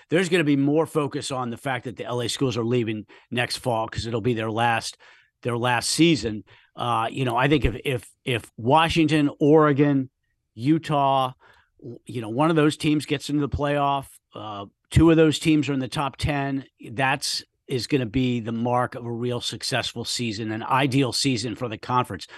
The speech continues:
You know, I don't think they would, they would be, uh, you know, n-, rooting against U S C, you know, to make the playoff. Uh, but if,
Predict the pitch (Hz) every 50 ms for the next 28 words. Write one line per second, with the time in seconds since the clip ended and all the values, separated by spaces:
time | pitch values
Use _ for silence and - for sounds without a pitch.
0 | - - - - - 147 139 123 - 156 180 160 - - 180 175 - - 151 143
1 | 135 110 - - - _ - - - - - - 143 147 143 143 113 98 143 135
2 | 131 120 110 _ - - - _ _ _ - 117 117 113 104 101 101 98 92 92
3 | - _ - - _ _ _ _ _ _ _ _ _ _ _ _ - - - -
4 | - - - - _ _ _ _ _ _ _ - - 127 - _ - 139 123 147
5 | 180 196 190 165 147 123 113 101 - 131 151 180 202 - - - 208 220 220 214
6 | 196 - - - 220 220 214 220 220 - _ - - - 175 175 151 147 147 -
7 | - _ _ _ _ - - 160 170 175 175 - 170 - - 180 180 185 185 185
8 | 196 190 185 - - _ _ _ _ _ _ _ - 151 151 147 143 139 135 135
9 | 131 131 127 120 120 123 131 110 - 147 131 135 131 - - -